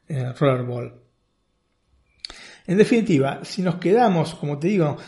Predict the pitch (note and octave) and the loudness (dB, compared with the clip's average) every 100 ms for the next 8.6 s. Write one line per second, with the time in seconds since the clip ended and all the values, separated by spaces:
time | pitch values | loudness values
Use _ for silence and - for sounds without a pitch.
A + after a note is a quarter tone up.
0 | - - D3+ F3+ F#3 E3 D3+ - G3 E3 | -18 -8 -4 -2 -2 -4 -4 -4 0 0
1 | D3 E3+ D#3 E3+ D3+ C3 C3+ C3+ D#3 F3+ | 2 2 2 0 -4 -4 -4 0 4 4
2 | C#3+ C3+ B2+ B2+ D3 E3 - G3 E3 D3 | 4 0 -4 -6 -6 -8 -2 0 0 0
3 | D3 D#3+ C#3+ C3 D3 D3 C#3 - C3 D3 | 0 0 -2 -4 -6 -6 -8 -8 -6 -2
4 | F3 C#3 C#3 - - _ _ - - - | -2 -2 -6 -10 -20 _ _ -6 -6 -20
5 | _ - D3 C#3+ C3+ D#3+ F#3 - - - | _ -10 -6 -4 0 2 0 -4 -18 -20
6 | - - - D3 C#3+ D#3 C#3 C#3+ C3+ D#3 | -20 -12 -4 -2 0 0 0 -2 -2 -2
7 | - - G3+ F#3+ C#3 C3+ B2+ D3 D#3+ E3 | -4 -2 0 2 2 -2 -4 -2 0 2
8 | F3+ G3+ E3 C#3+ D3+ | 2 0 0 0 0